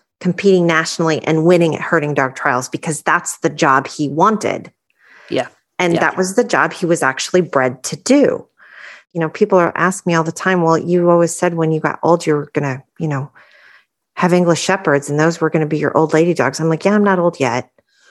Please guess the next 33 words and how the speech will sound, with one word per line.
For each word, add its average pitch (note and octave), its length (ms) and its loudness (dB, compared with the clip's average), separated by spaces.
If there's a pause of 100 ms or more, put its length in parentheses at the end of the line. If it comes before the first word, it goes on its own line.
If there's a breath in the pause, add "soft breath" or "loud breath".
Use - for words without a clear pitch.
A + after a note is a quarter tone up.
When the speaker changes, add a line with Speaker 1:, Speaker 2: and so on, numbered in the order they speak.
Speaker 2:
No, E3 240 4
you're G3+ 180 2
not D4 160 4
old D3+ 220 2
yet. A#2 340 -2
Speaker 1:
Right. F#3 300 0
But, F#3 400 2
Speaker 2:
<laughs> - 0 -
Speaker 1:
um, F3+ 400 2
Speaker 2:
Not E3 180 4
Speaker 1:
if, G3 60 2
Speaker 2:
old D3 120 -2
Speaker 1:
if B2+ 140 0
I G#3 60 2
Speaker 2:
yet. A3+ 100 0
Speaker 1:
want, B3 180 0
if G#3 160 0
I A3 140 2
want A3 260 0
detection F#3+ 520 -4
dogs, A3+ 420 0 (680)
that's F#3 280 -2
one F#3+ 300 2
less F#3 260 0
thing F3+ 320 -2
I D#3+ 160 2
have E3+ 320 -4
to - 160 -12
teach G3 320 2
is D#3 80 -6
how - 160 0
to D3+ 60 -2
hunt, F3+ 480 -2